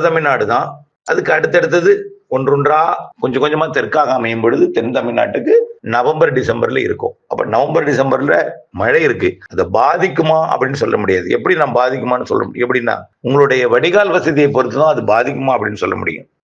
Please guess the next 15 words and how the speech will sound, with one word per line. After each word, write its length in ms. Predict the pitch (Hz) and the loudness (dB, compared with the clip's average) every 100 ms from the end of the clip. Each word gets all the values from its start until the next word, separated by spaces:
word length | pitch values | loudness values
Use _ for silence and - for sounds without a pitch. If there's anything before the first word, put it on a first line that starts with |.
| _ - | _ -6
வடிகாலை 400 | 110 135 143 143 | -2 0 0 0
சுத்தமா 300 | 143 147 151 | -2 0 0
அடைச்சிட்டு 360 | 131 120 160 139 | 0 -2 -4 -2
சிறுமழையும் 500 | 143 147 151 156 139 | -2 -2 -2 -2 -2
பாதிக்கும், 380 | 110 - 87 - _ - | -2 -4 -8 -12 _ -8
ஆனா 120 | 123 98 | -2 0
பாதிக்குமான்னு 500 | 127 147 143 160 139 | 0 -2 -2 -4 0
சொல்ல 140 | 117 110 | -2 0
முடியாது. 300 | 104 110 151 - - | -2 -2 -2 -6 -4
ஆனால் 220 | 135 131 107 | -2 0 0
மழை 180 | 117 135 104 | 0 0 -2
இருக்கு. 260 | 98 156 - - _ _ 143 | -2 -4 -4 -10 _ _ -2
ஆ, 40 | 165 156 - | 0 0 0
கொஞ்சம், 360 | 196 185 151 - - - | 0 0 -2 -2 -4 -2
அதாவது 260 | - - | 0 2